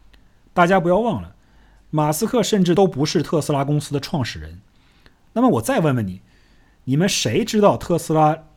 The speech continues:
两位创始人叫什么名字？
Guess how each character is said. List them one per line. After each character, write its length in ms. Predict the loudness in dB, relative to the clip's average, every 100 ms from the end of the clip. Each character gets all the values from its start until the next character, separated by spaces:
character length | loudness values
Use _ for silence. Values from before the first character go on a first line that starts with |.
| _ _ -10
两 300 | -4 -4 -2
位 160 | -4 -4
创 320 | -2 -2 -2
始 220 | -4 -12
人 220 | -10 -8
叫 180 | -4 -4
什 160 | -6 -14
么 80 | -18
名 180 | -18
字？ 120 | -20